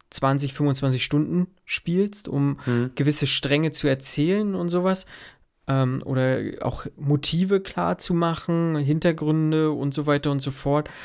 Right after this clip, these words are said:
Speaker 1: Da musst du hier halt St-, Abstriche machen, das ist dann halt leider so, aber und auch das C G I, ja, also ich, wie gesagt, ich mag diese, mag diese, diese opulenten Mutationen nicht und, äh, <laughs> der Endboss
Speaker 2: Hm.
Speaker 1: hier hat ja, ja,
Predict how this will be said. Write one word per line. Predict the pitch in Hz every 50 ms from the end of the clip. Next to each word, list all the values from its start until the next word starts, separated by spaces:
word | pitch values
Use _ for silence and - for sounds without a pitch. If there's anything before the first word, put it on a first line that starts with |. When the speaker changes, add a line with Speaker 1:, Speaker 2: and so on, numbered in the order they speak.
| - - - - - _ _ -
Speaker 1:
Da | - 127
musst | 127 139 135 - 170
du | 160
hier | 139 139 147 139
halt | 135 131 131
St-, | - - - -
Abstriche | - 135 - - - 143 131 135 131
machen, | 117 117 120 147 143 120
das | 117 - -
ist | - - - -
dann | 143 135 120
halt | 113 113 - -
leider | 107 110 110 117 113
so, | 110 117 123 120 -
aber | 95 117 123 117 - - - - - - - - _ _ _ _ _ _ _ _ _ _ _ - - - -
und | 151 147
auch | 131 123
das | - 135 127 - - - _ _ _ _ -
C | - - - 147
G | 143 143 147 - - - -
I, | 110 117 131 147
ja, | 151 139 135 131 - - -
also | 127 131 117 131
ich, | 131 - - - - - - _ _ _ _ _ _ _ _ _ _ _ _ _ _ _ -
wie | - 131
gesagt, | 123 123 113 98
ich | - -
mag | 143 135 -
diese, | - 143 135 131 123 104 104
mag | 104 117 123 131 -
diese, | - 143 131 131 131 131 123
diese | 127 123 120 127 - - - 135
opulenten | 127 - - 143 131 131 143 156 156 156 - _ _ - 151 147 143
Mutationen | 143 147 147 143 - 151 139 - - 139 135 143 139 135
nicht | 120 113 - -
und, | 104 120 113 - - - - - - - _ _ _ _ _ _ _ - -
äh, | 117 117 120 117 117 - _ -
<laughs> | - 120 113 135 127
der | 123 131 131 123 - -
Endboss | 139 160 165 - - - 143 127
Speaker 2:
Hm. | 127 117
Speaker 1:
hier | - - - 156 165 175 175 156 139
hat | 139 139 -
ja, | 147 135 135 131 127 123 123
ja, | 117 127 123 127 127 123